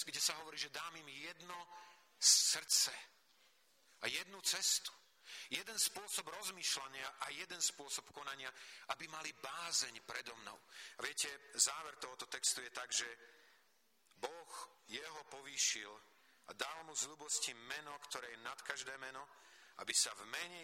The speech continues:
Ježiša sklonilo každé koleno, každej bytosti. Neviem, nie je nám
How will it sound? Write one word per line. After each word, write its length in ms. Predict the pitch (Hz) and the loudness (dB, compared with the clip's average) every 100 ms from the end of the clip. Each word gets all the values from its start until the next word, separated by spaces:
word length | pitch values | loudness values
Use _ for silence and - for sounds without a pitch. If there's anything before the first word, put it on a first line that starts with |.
| 160 | -2
Ježiša 420 | 160 160 - 147 151 - - - - - _ _ - _ _ - - _ - _ - - - | 2 4 4 2 -4 -8 -16 -20 -20 -20 _ _ -20 _ _ -20 -20 _ -20 _ -20 -20 4
sklonilo 840 | - - - 123 127 117 98 95 92 - - _ - - _ _ _ - - - | 8 8 6 -4 -6 -8 -8 -10 -12 -18 -20 _ -20 -20 _ _ _ -16 -10 0
každé 800 | 117 113 104 - 92 90 82 - | 0 2 -2 -2 -6 -6 -8 -10
koleno, 540 | - 87 78 80 - - _ _ _ - - - - | -8 -8 -8 -10 -12 -14 _ _ _ -20 -20 -20 -6
každej 800 | - 127 123 107 95 87 85 87 - - | 0 0 2 0 -2 -6 -8 -10 -16 -12
bytosti. 640 | 87 - - - - - - _ _ - - - - - _ _ - - - | -10 -6 2 4 4 0 -6 _ _ -20 -20 -20 -20 -20 _ _ -20 -20 -2
Neviem, 320 | 120 123 117 113 110 - - _ - - - - - - - - - _ _ _ _ - - - - - - - 107 | 0 0 -8 -12 -20 -20 -20 _ -20 -20 -20 -20 -20 -20 -20 -20 -20 _ _ _ _ -20 -20 -20 -20 -20 -20 -16 2
nie 120 | 117 | 2
je 160 | 135 131 | 2 -6
nám 240 | 123 117 | -6 -6